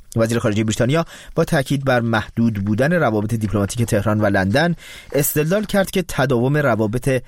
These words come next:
هرچند محدود این امکان را فراهم می‌کند که او بتواند با مقام‌های جمهوری اسلامی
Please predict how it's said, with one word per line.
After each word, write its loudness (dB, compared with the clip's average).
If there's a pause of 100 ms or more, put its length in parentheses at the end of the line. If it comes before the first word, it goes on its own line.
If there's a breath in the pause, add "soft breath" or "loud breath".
(260 loud breath)
هرچند 0 (200 soft breath)
محدود 0 (240 loud breath)
این 2
امکان 0
را 2
فراهم 0
می‌کند 0
که -2
او 2
بتواند 0 (200 soft breath)
با 0
مقام‌های 0
جمهوری 0
اسلامی 2